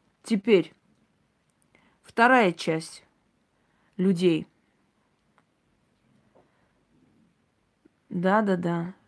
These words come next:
я знаю. Вторая часть людей —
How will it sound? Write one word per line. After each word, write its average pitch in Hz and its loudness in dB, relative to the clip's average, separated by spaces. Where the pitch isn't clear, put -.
я 190 -4
знаю. 170 -8
Вторая 226 0
часть 160 -8
людей — 165 -6